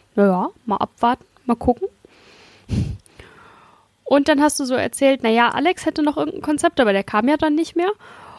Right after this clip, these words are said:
Und du hättest noch ein Konzept, was in einem Leichenschauhaus spielt.“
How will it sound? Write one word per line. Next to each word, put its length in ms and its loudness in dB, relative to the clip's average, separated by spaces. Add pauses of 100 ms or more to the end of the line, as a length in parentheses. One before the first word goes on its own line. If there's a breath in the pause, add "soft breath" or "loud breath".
(120 loud breath)
Und 240 2
du 80 4
hättest 300 0
noch 100 0
ein 80 0
Konzept, 680 -4 (240)
was 300 0
in 200 -2
einem 120 2
Leichenschauhaus 640 2
spielt.“ 400 -4